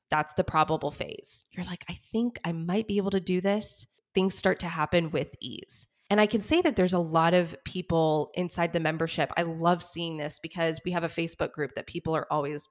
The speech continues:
posting in and posting a lot of wins, which I love to see. And I can so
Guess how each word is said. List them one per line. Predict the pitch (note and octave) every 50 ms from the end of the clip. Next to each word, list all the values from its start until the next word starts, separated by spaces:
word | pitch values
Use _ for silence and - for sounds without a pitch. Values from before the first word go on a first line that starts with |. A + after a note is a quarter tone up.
| _ _
posting | - E3+ E3 E3 - - D3+ -
in | - - - - - G3 - _ _ _ _ _ _
and | F#3 F#3 F3 E3+ D#3+ D#3+ E3 D#3 - -
posting | - G#3 F#3+ F#3 - A3 G#3 G3+
a |
lot | F3 E3 D#3+
of | D3+ D3 -
wins, | D3 D3+ D3+ C#3+ C3 C#3+
which | C#3+ D#3 D3 - -
I | D3+ D#3+ D#3+ D#3+ D3+ -
love | D#3+ D3+ D3+ D3 D3 - -
to | D#3+ D#3+
see. | - - - - - -
And | - F3 E3+
I | E3+
can | E3+ - F3+ E3+ - - _ _ _
so | - - - - - G3+ F#3+ G3+ G3+ G#3 G#3+ A3 A3